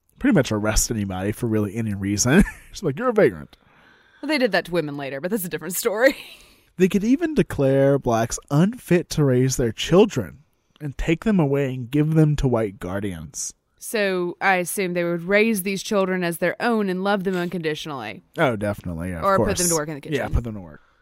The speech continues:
Speaker 2: Okay, just making sure. We're all in the same page. <laughs>
Speaker 1: Now, the radical Republicans of the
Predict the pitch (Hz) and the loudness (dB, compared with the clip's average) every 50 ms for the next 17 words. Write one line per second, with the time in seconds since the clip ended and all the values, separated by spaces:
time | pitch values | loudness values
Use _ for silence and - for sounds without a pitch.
0 | _ - 247 247 240 233 214 - _ _ - - 392 381 381 370 339 - - 285 | _ -8 -6 -6 -6 -6 -10 -14 _ _ -12 -4 -2 0 0 0 -2 -2 -4 -4
1 | 269 269 - - - - 233 226 185 202 208 220 233 240 247 233 - 226 202 196 | -2 -2 -2 -2 0 0 2 4 6 6 6 6 4 2 0 0 0 -2 -2 -2
2 | 180 175 151 98 - - - - _ _ _ - 185 185 190 175 160 143 123 151 | -4 -6 -10 -12 -14 -20 -20 -20 _ _ _ 2 4 6 6 6 4 4 4 4
3 | 147 180 220 247 240 - 247 226 202 170 - - - 123 - 110 104 - - 123 | 4 4 4 2 2 2 4 4 4 4 4 4 2 2 0 0 -2 -2 -2 0
4 | 147 190 240 - - - - - - _ _ _ _ - 135 131 123 127 127 131 | 0 2 2 2 0 -2 -4 -12 -20 _ _ _ _ 4 4 6 6 4 2 0
5 | 123 120 117 117 113 110 110 110 117 120 | 0 2 2 4 4 4 2 2 0 -2